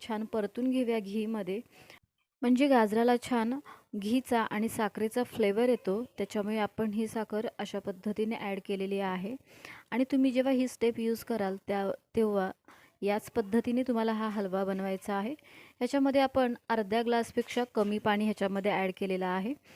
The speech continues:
कारण आपण जेव्हा पाणी ॲड करतो, अ, तेव्हा साखरेलासुद्धा पाणी सुटतो आणि त्याच्यामुळे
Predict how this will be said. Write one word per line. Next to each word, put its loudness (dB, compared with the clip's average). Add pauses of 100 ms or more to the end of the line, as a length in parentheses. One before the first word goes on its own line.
(340)
कारण 4
आपण 2
जेव्हा 0
पाणी 0
ॲड 0
करतो, -4 (400)
अ, 0 (120)
तेव्हा 2
साखरेलासुद्धा 0
पाणी 2
सुटतो -2
आणि -4
त्याच्यामुळे -2